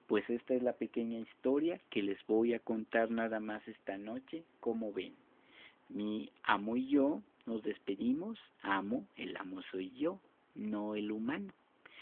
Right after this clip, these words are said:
Nos despedimos, mis queridos felinos nocturnos. Esta noche fue muy corta la leyenda,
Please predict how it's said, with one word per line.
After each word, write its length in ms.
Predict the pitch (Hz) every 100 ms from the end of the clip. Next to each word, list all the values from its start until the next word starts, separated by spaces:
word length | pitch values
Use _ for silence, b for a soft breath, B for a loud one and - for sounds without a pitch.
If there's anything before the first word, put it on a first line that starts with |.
| B B
Nos 200 | - 117
despedimos, 760 | 113 107 - 107 113 131 135 135
mis 200 | 131 131
queridos 500 | - 127 127 127 123
felinos 520 | - 120 120 123 120 117
nocturnos. 760 | 117 - - 143 160 190 214 - - B B B B -
Esta 420 | 131 131 - 120
noche 540 | 113 131 160 - 220 220 _ -
fue 160 | 117 113
muy 220 | 113 113
corta 540 | - 117 117 120 123 127
la 160 | 120
leyenda, 600 | 120 117 117 104 101 -